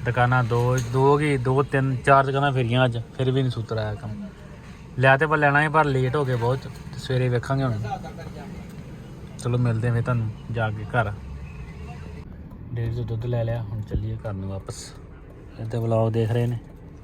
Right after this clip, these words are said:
ਚਲੋ ਚੱਲੀਏ। ਲਓ ਜੀ, ਗੱਡੀ ਲੱਗੇ ਅੰਦਰ ਲਾਉਣ। ਮੈਂ ਕਿਰਨ ਨੂੰ ਆਖਿਆ, "ਹੁਣ ਗੱਡੀ ਬਾਅਦ ਚ ਅੰਦਰ ਵਾੜਦੇ, ਪਹਿਲਾਂ ਝਾੜੂ ਮਾਰ ਦਿਓ"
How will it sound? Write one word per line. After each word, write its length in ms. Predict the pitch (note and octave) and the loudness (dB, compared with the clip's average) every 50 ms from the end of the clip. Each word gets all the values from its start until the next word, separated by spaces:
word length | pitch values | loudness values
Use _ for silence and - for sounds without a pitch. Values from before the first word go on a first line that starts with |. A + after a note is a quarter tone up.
| - - - - - - - - - - - | -18 -18 -18 -18 -18 -18 -18 -18 -18 -16 -12
ਚਲੋ 120 | - G2+ G2 | -10 -10 -10
ਚੱਲੀਏ। 340 | - - F#2+ G2 G2 G2 F#2+ F#2+ - - - - - - - - - - _ _ _ _ _ _ _ _ _ _ _ _ _ _ _ _ _ _ _ _ _ _ _ _ _ _ _ - | -10 -10 -10 -8 -8 -8 -8 -10 -12 -14 -16 -16 -16 -16 -16 -16 -18 -20 _ _ _ _ _ _ _ _ _ _ _ _ _ _ _ _ _ _ _ _ _ _ _ _ _ _ _ -8
ਲਓ 60 | C3+ | -6
ਜੀ, 120 | C3 B2+ | -4 -4
ਗੱਡੀ 220 | B2+ C3 B2 C3+ C3 | -4 -2 -2 -2 0
ਲੱਗੇ 280 | C3 C3 B2 C3+ C3+ | -2 -2 -2 -2 -2
ਅੰਦਰ 180 | C3+ C3 C3 C3+ | -2 0 0 0
ਲਾਉਣ। 280 | C3+ C3+ C3+ C3 C3 B2+ - - - - - _ _ _ _ _ _ _ _ _ _ _ _ - - - | 0 0 0 -2 -4 -6 -10 -14 -20 -20 -20 _ _ _ _ _ _ _ _ _ _ _ _ -16 -10 -8
ਮੈਂ 100 | B2+ B2 | -8 -8
ਕਿਰਨ 200 | A#2+ B2+ B2 B2+ | -6 -6 -6 -4
ਨੂੰ 140 | C3 C3 C3 | -4 -6 -6
ਆਖਿਆ, 200 | B2 B2 - C3 | -8 -8 -8 -6
"ਹੁਣ 120 | B2+ B2+ | -6 -6
ਗੱਡੀ 220 | B2 B2 A#2 A#2+ | -6 -6 -6 -6
ਬਾਅਦ 240 | A#2+ A#2 A#2 A#2 A#2 | -6 -6 -8 -8 -8
ਚ 60 | A#2 | -8
ਅੰਦਰ 140 | B2+ B2 B2 | -8 -6 -6
ਵਾੜਦੇ, 240 | A#2+ A#2 A#2+ A#2 B2 | -6 -4 -4 -4 -4
ਪਹਿਲਾਂ 160 | A#2+ B2 B2 | -4 -6 -6
ਝਾੜੂ 280 | A#2 A#2+ C3+ B2+ A#2 A2 | -6 -4 -4 -4 -4 -4
ਮਾਰ 240 | G#2+ G#2+ G2+ G2+ G2+ | -6 -8 -10 -10 -12
ਦਿਓ" 220 | G#2 A2 A2+ G#2+ | -12 -14 -14 -16